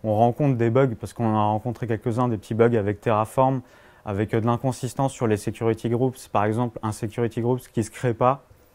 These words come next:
alors qu'on l'a bien spécifié dans le plan, on le voit pas quand on fait un Terraform plan, bah, dans ce cas-là, ça nous évite, euh, de, d'avoir des petits bugs et de, de rester bloqué avec, euh, tout le template, euh, de la veille et, et, enfin, tout le, le gros template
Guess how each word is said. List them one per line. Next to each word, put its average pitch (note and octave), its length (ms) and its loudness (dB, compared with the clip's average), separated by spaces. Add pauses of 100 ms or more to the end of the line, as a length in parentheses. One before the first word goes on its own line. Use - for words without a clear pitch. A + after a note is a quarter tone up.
(220)
alors G#2+ 240 0
qu'on A#2 80 -4
l'a G#2+ 120 2
bien B2 180 0
spécifié B2 500 -6
dans A#2+ 140 0
le A2+ 40 0
plan, C3+ 300 0 (320)
on A2 100 -4
le G#2 60 -2
voit A#2 220 4
pas C3+ 200 4
quand A2+ 220 -10
on A2 60 -6
fait A2+ 160 -4
un G#2+ 100 0
Terraform A2+ 560 0
plan, C#3 380 2 (840)
bah, A2 260 6
dans A2+ 120 2
ce - 100 -8
cas-là, B2+ 320 4
ça C3+ 140 -2
nous A2 260 0
évite, A2+ 380 -4
euh, G2 520 -6
de, G2 60 -8
d'avoir G#2 240 0
des G#2 100 -4
petits - 220 -10
bugs A#2 260 2
et G#2+ 100 -4
de, F#2+ 420 -6
de F#2+ 100 -4
rester G#2+ 300 -2
bloqué A2+ 400 0
avec, G2+ 340 -2
euh, G#2 80 -4
tout A2+ 180 -8
le A#2+ 60 -4
template, A#2 640 0
euh, G2 360 -6 (440)
de G#2+ 60 -6
la G2+ 60 -2
veille G#2 420 0 (280)
et, A#2 60 -2
et, G2+ 60 -2 (160)
enfin, G2 280 -4
tout B2 140 -6
le, G#2 320 0
le G2 100 -4
gros G#2+ 180 0
template A2+ 480 -2